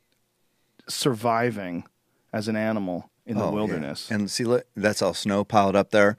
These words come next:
Speaker 1: Mm-hmm.
Speaker 2: You know, it's cold. It's, I mean, they're out there three hundred sixty-five days a year trying to survive. So that's why I think about, I, I think about what they go through when I'm working out, and it's just like,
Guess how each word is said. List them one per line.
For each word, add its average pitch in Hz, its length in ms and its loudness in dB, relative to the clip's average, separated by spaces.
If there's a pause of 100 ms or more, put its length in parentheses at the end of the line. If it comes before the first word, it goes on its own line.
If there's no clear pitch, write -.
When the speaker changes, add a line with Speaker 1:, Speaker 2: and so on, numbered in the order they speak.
Speaker 1:
Mm-hmm. 107 320 -2
Speaker 2:
You 98 100 0
know, 113 200 6
it's 98 160 0
cold. 101 640 6 (100)
It's, 98 300 0 (180)
I 107 40 -2
mean, 101 240 2
they're 120 160 6
out 113 220 4
there 98 200 6
three 101 300 0
hundred 110 220 2
sixty-five 95 640 0
days 87 280 4
a 85 40 -2
year 82 480 0 (280)
trying 95 160 2
to 82 80 -4
survive. 82 400 2
So - 80 0
that's 101 200 4
why 92 220 6 (560)
I 110 120 4
think 147 220 -2
about, 92 380 6 (320)
I, 98 120 0 (640)
I 110 80 2
think 135 240 0
about 95 340 6 (140)
what 101 240 4
they 107 180 6
go 95 280 8
through 92 340 4
when 87 120 2
I'm 95 260 4
working 85 340 0
out, 85 360 2 (240)
and 90 440 0
it's 87 240 -6
just 92 200 -2
like, 90 320 2